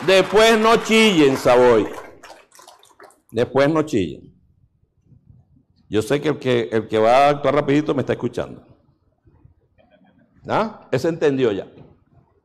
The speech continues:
Claro, vale, sale con una, con una cesta de productos Savoy. Y está aquí en Venezuela, ¿vale? Es una marca venezolana. Entonces nosotros vamos a financiar a quienes atentan contra este país,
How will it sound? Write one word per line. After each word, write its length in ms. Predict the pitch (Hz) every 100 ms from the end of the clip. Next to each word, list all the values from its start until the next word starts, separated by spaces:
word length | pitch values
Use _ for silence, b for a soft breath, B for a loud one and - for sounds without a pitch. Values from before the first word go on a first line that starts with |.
| _ _ _ _ _ _ _ _ _
Claro, 260 | 82 123
vale, 180 | 131 147
sale 220 | 95 95
con 140 | 139 131
una, 360 | 135 147 - -
con 120 | 107
una 140 | 131
cesta 400 | 127 127 131 143
de 80 | 131
productos 420 | 123 110 110 143
Savoy. 460 | - 98 104 123 120 - - _ _ _ _ _ _ _ _ _ _
Y 60 | 95
está 140 | 104
aquí 100 | 113
en 60 | 117
Venezuela, 440 | 110 92 120 147
¿vale? 200 | 147 156
Es 120 | 135
una 100 | 123
marca 240 | 117 120 131
venezolana. 640 | 123 104 95 135 165 - _ _ _ _ _ _ _ _ _ _ _ _
Entonces 200 | 101 123
nosotros 300 | 123 120 123
vamos 180 | 123 131
a 80 | 127
financiar 800 | 123 107 101 120 135 147 - - _ _ _ _ _
a 160 | 113 101
quienes 280 | 110 110 110
atentan 400 | 101 127 139 135
contra 220 | 117 117
este 140 | 147
país, 380 | 147 214 180